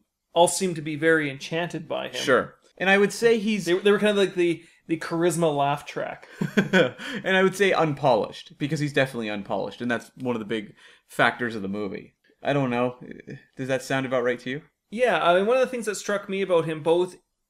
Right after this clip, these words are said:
Speaker 1: in, uh, the nineteen seventy-three Arnold Schwarzenegger and the two thousands, uh, pre-politics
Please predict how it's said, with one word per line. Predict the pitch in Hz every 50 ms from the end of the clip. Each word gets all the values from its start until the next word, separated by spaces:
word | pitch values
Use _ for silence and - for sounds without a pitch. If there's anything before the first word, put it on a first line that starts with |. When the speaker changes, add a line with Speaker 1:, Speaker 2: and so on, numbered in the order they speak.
| _ _ -
Speaker 1:
in, | 170 160 156 151 151 147 147 147 147 143
uh, | - - 135 135 135 135 131 131 127 127 - _ _ _ -
the | -
nineteen | 160 165 160 165 165 151
seventy-three | - - 175 165 156 165 156 143 - - - 175 180 180
Arnold | - 160 165 160 160 156
Schwarzenegger | - - 160 156 151 - 156 151 156 147 151 151 139
and | 147 151 156 156
the | 147
two | - - 196 190 175
thousands, | - - 170 165 165 175 175 160 165 165 160 156 151 147 143 - - _ _ _ _ _ _ _ -
uh, | 139 139 135
pre-politics | - - 196 185 180 - 175 170 170 175 175 175 - 190 190 185 - - -